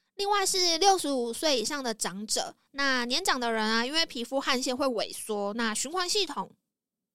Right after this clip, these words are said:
功能也没有那么好，不仅不容易排汗散热，有些老人家遇到热伤害导致身体不适的时候，他可能都觉得，“啊，还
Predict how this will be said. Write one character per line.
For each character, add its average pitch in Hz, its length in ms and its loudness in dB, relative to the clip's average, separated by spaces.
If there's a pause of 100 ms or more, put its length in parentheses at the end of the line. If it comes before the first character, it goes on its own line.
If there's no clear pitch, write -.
(160)
功 381 180 2
能 311 100 2
也 233 160 2
没 220 120 0
有 330 100 2
那 311 100 -2
么 311 120 -6
好， - 360 -8 (300)
不 415 100 -2
仅 247 220 0
不 370 80 0
容 277 200 6
易 302 100 -4
排 214 200 -2
汗 254 180 2
散 240 280 0
热， 240 340 2 (120)
有 247 120 -2
些 370 200 4
老 269 180 6
人 208 200 2
家 285 280 4
遇 349 100 2
到 339 160 6
热 330 160 6
伤 285 280 -2
害 302 180 4
导 202 180 0
致 320 120 -2
身 294 180 2
体 262 160 -2
不 220 140 -8
适 302 200 2
的 233 140 4
时 214 140 -4
候， 233 180 0
他 381 180 -2 (120)
可 - 140 2
能 247 140 2
都 392 120 4
觉 - 100 0
得 277 240 6
，“啊， 247 180 -4
还 339 200 0